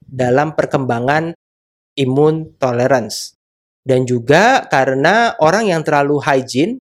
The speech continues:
terlalu bersih, ya, eh, sedikitnya paparan terhadap beberapa jenis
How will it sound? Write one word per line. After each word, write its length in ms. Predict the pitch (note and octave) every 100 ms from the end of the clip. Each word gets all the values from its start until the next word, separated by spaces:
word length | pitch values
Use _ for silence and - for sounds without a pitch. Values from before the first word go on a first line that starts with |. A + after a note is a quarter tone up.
| _ _
terlalu 400 | C#3 C3+ B2 B2
bersih, 320 | - A#3+ C#4 _ _ _ _
ya, 400 | - B2+ F#3 F#3+
eh, 300 | C#3 C3+ B2+ - _ _ _ _ _
sedikitnya 720 | _ - C#3 C#3+ G3 A3 A#3 -
paparan 480 | C3+ - C3 D3+
terhadap 480 | D#3+ C3+ C3 C#3+ D#3+
beberapa 320 | A#2 A#2+ A#2+
jenis 320 | D#3 B2 A#2+